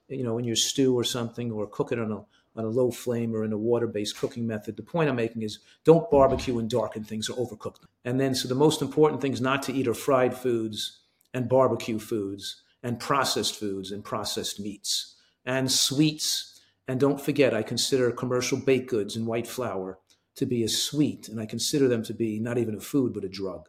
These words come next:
That's avoiding a tremendous amount of the American diet, because sixty percent of the American diet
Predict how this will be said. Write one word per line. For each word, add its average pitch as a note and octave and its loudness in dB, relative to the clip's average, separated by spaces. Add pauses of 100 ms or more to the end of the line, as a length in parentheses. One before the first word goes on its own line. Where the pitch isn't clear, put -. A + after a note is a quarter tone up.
That's - -6
avoiding C3 4
a A2+ -2
tremendous C3 -2
amount B2+ 0
of A2+ -4
the A#2 0
American A#2+ 0
diet, A2+ 2 (300)
because A#2+ 2
sixty A3 6
percent F#3 4
of E3 2
the C#3+ 6
American C3+ 4
diet A2+ 2